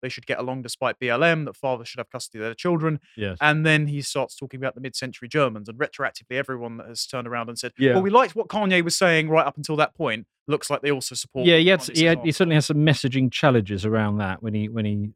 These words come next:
Speaker 2: he, he sort
Speaker 1: Yes.
Speaker 2: of came out and said, "I love, um, you know, the, the, the
Speaker 1: Mustache man.
Speaker 2: German guy, the mustache man." Yes.
Speaker 1: Yeah, yeah.
Speaker 2: I, I, I, I have heard an analysis which he was trying to do it from a Christian perspective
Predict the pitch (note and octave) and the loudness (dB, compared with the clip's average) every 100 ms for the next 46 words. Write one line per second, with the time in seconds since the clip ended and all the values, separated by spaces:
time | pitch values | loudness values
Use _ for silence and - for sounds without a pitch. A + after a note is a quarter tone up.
0 | - A2+ G#2+ A2 G#2 A2 - G#2+ G#2 G2+ | -6 -4 -4 -6 -12 -12 -4 0 0 -2
1 | G#2 G#2 G#2 G#2 G2+ F2+ G2+ G2+ F#2+ F#2+ | -2 -2 0 0 -2 -2 -2 -2 -2 -6
2 | F#2+ A2 F2 F2 F#2 F#2+ F2 - G#2 F2+ | -8 -8 -8 -8 -8 -8 -8 -10 -12 -12
3 | - G#2 C#3+ A#2+ G#2+ - G#2 F#2 F2+ F2+ | -14 -10 -8 -8 -8 -4 -2 -2 -6 -8
4 | F2+ F#2 F#2 F2 F2 E2+ F#2 E2+ F2+ F#2 | -10 -10 -12 -12 -14 -14 -14 -12 -8 -8
5 | F2 F2+ E2+ _ _ G#2 F2+ D3 D3+ D#3+ | -8 -12 -16 _ _ -14 -2 0 2 2
6 | D#3 D#3+ - D#3 D3 C#3 C#3 F3 E3+ D3+ | 2 2 4 0 2 -2 0 2 4 4
7 | C#3+ C3+ C3+ C3 B2 - A#2 - B2 - | 4 2 4 4 2 -2 -4 -2 -2 -4
8 | - - D#3 C#3+ B2+ - C3+ A#2+ B2 A2 | -12 -4 0 0 0 -2 0 2 0 -2
9 | A#2+ A#2 - A#2 B2 G#2+ G2+ - A2+ - | -4 -4 -2 -4 -4 -6 -4 -2 -2 -2
10 | A2 | -4